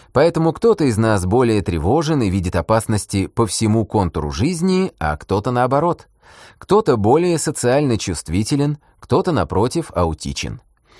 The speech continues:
Кто-то нуждается в том, чтобы всегда находиться в центре внимания и производить впечатление на окружающих, а кто-то, наоборот, лишён подобной страсти напрочь. Понятно, что данная ненормальность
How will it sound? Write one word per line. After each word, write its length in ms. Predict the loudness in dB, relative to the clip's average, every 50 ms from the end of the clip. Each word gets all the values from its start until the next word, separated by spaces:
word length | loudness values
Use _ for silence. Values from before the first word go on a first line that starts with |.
| -20 _ _ -10
Кто-то 280 | -4 -2 -2 0 0
нуждается 600 | 0 -2 -2 -2 -2 0 0 0 -2 -2 -2 -4
в 80 | -4 0
том, 240 | 0 0 2 0 0
чтобы 240 | -2 -2 -2 -2
всегда 360 | -2 -2 -4 -4 -2 -2 -2 -2
находиться 520 | -2 0 0 0 0 0 -2 -2 -4 -4
в 40 | -4
центре 360 | -2 -2 -2 -2 -2 -2 -2
внимания 640 | -2 -2 -2 -2 -2 0 0 0 0 0 0 -2 -4 -6 -10 -6
и 120 | -4 -4
производить 600 | -2 0 0 -2 -2 -2 -2 -2 -2 -2 -4 -4
впечатление 600 | -6 -6 -6 -6 -6 -4 -4 -2 0 0 0 0 0
на 120 | 0 0
окружающих, 840 | 0 0 -2 -2 0 0 0 0 0 -2 -4 -8 -12 -12 -14 -18 _ _ -20 -20 -20 -20 -10 -4
а 120 | -2 -2 -2
кто-то, 260 | 0 0 0 2 2
наоборот, 680 | 4 4 4 4 4 4 4 4 4 2 0 -2 -6 _ _ _ _
лишён 580 | -2 0 0 0 0 0 0 0 2 2 2 0
подобной 460 | 0 0 0 2 0 0 2 0 0
страсти 480 | -2 -2 0 0 0 0 -2 -2 -2 -2
напрочь. 600 | 0 0 -2 -2 -6 -10 -16 -16 -16 -16 -18 -18 _ _ _ _ _ _ _ _ _ _ _ _ _ _ _ _ _ _ _ _ -2
Понятно, 420 | 0 0 2 2 0 0 0 -2
что 180 | -2 0 -2 -2
данная 540 | 0 2 2 2 2 2 2 2 0 0 0
ненормальность 1040 | 0 0 2 2 2 2 4 4 4 4 2 2 0 -2 -4 -6 -10 -14 -16 -20